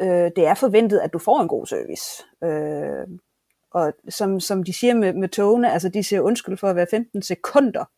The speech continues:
for sent på den, ikke? Altså, det, det, det er bare standarden at være perfekt, <laughs> hvilket jo skaber rigtig, rigtig meget pres på de her stakkels mennesker, som arbejder i servicebranchen, eller i skolesystemet, eller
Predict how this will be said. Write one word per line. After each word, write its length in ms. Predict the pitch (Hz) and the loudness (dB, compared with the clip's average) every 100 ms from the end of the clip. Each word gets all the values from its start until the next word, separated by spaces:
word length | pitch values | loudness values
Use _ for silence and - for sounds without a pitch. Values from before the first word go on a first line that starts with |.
| _ _ | _ _
for 80 | - | -10
sent 320 | 170 262 165 - _ - - - - - | -4 -2 -4 -10 _ -20 -20 -20 -14 -6
på 80 | - | -4
den, 120 | - | -2
ikke? 160 | 190 - _ _ _ - | -4 -6 _ _ _ -2
Altså, 320 | 190 185 185 - - - - | 0 2 -2 -6 -16 -2 4
det, 180 | 208 - | 4 6
det, 320 | 208 190 160 - | 6 6 4 4
det 120 | 180 | 4
er 80 | 185 | 6
bare 280 | 240 220 | 4 4
standarden 640 | 226 233 240 254 185 170 185 | 4 4 4 4 4 2 2
at 160 | 170 | 2
være 260 | 165 165 240 - | 4 4 4 2
perfekt, 560 | - 151 - 226 - - - - - - 190 | -4 -2 0 -2 -4 -14 -12 -14 -16 -20 -20
<laughs> 680 | _ _ _ _ - 220 - | _ _ _ _ -20 -12 2
hvilket 380 | 196 220 226 196 | 6 8 8 8
jo 60 | 180 | 4
skaber 420 | - 190 170 - | 2 4 4 2
rigtig, 220 | 208 185 | 0 0
rigtig 200 | 165 180 | -4 -4
meget 220 | 170 175 | -4 -6
pres 300 | - 180 - - | -4 -4 -4 -4
på 60 | |
de 100 | 196 | -4
her 200 | 175 180 | -2 -2
stakkels 360 | - 123 147 175 | -4 -6 -6 -6
mennesker, 400 | 185 196 214 175 | -4 -4 -4 -4
som 180 | - 156 | -6 -4
arbejder 400 | 143 226 208 - | 0 4 4 2
i 40 | - | -4
servicebranchen, 800 | 127 139 190 - - - 143 | -4 -4 -6 -8 -12 -12 -10
eller 240 | 139 139 139 | -8 -6 -4
i 160 | 147 | -4
skolesystemet, 1080 | 175 - 185 226 214 208 - 117 131 143 139 | -4 2 2 2 0 -6 -4 -6 -4 -2 -2
eller 140 | 120 | -4